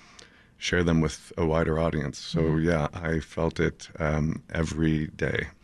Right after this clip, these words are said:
Speaker 2: This is Reset. I'm Sasha Ann Simons. It's been nearly a year since the mass shooting at the Independence Day Parade in Highland Park. A new documentary called Memorial features testimonials from those who survived the shooting and documents the way that the community came together in its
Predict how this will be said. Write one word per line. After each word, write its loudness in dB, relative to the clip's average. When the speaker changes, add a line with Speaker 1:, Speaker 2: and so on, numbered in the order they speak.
Speaker 2:
This 4
is 4
Reset. 2
I'm 2
Sasha 2
Ann 2
Simons. 2
It's 2
been 4
nearly 4
a 2
year 2
since -2
the 0
mass 2
shooting 2
at 0
the 0
Independence 2
Day 2
Parade 0
in 2
Highland 0
Park. 0
A 4
new 6
documentary 2
called 0
Memorial 2
features -2
testimonials 2
from 0
those 2
who 2
survived 2
the 2
shooting 0
and 4
documents 4
the 0
way 4
that 2
the 0
community 2
came 0
together 2
in 0
its -2